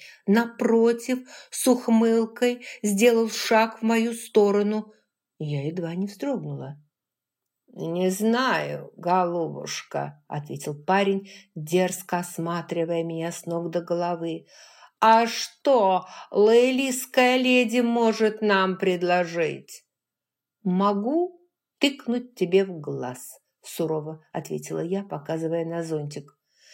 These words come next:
"Видимо, я передвигаюсь слишком медленно и загораживаю вам путь.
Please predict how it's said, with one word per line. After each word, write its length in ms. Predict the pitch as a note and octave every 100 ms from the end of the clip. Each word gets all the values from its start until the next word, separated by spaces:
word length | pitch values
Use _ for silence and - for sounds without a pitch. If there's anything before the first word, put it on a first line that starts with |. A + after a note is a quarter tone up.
| - _
"Видимо, 680 | E3 F#3 F3 F#3+ F#3+ G3 G3 - - -
я 400 | F#3+ G3 F#3+ F#3
передвигаюсь 840 | F#3+ F#3 F3+ G3 G3 G3 F#3+ F#3+
слишком 400 | F#3 - F#3 F#3
медленно 540 | G3 A#3+ E3+ D3+ D#3
и 20 |
загораживаю 800 | D#3+ F3 F#3 F#3 F#3+ F#3+ F#3 G3
вам 340 | F#3+ G3 G3 -
путь. 400 | C4+ B3 -